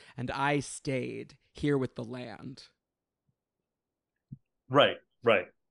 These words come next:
Speaker 2: And, and, and so that, that, that is, I, I think that he,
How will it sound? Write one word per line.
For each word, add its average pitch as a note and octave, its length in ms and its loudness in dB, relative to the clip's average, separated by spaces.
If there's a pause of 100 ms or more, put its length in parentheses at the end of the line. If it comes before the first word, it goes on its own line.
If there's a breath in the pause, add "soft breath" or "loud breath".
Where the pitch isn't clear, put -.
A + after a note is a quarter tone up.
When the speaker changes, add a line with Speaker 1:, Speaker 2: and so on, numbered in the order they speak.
(140)
Speaker 2:
And, C3+ 140 8
and, C#3 260 6
and C#3 220 4
so D3 220 10
that, B2+ 240 6 (140)
that, A#2 260 6 (120)
that C3 360 8
is, A2 480 -2 (2500)
I, C3 160 8
I C3+ 140 8
think F#3 240 2
that C#3 220 8 (1000)
he, B2 640 0